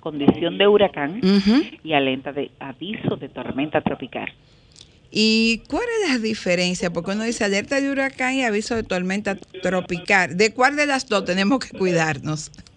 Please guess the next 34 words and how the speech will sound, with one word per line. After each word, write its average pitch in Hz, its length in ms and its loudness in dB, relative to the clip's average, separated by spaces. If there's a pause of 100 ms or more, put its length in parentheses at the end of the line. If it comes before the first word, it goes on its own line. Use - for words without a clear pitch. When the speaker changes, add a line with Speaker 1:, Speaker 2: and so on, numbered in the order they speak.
(140)
Speaker 1:
Bueno, 170 440 4
eso 202 140 6
depende 202 360 8
del 202 200 8
área 180 220 8
donde 170 320 6
usted 165 260 4
viva, 175 340 2
porque 156 300 2
ambas 165 320 4
hacen... 170 420 4
a-, 156 140 2
Speaker 2:
Por 214 120 4
Speaker 1:
o - 20 6
sea, 233 80 6
Speaker 2:
ejemplo, 262 240 6
Speaker 1:
le 262 60 6
Speaker 2:
el, 214 300 4
Speaker 1:
afectan. 202 160 2
Speaker 2:
para 233 220 8
el 220 140 2
Gran 254 280 4
Santo 247 460 -2
Domingo, 170 440 0
¿qué 185 80 -4
vamos 208 260 0
a 196 60 -2
tener? 151 420 -2 (300)
Speaker 1:
Para 165 200 8
el 160 80 2
Gran 185 160 0
Santo 233 200 -4
Domingo 220 340 -4
tendríamos 165 480 0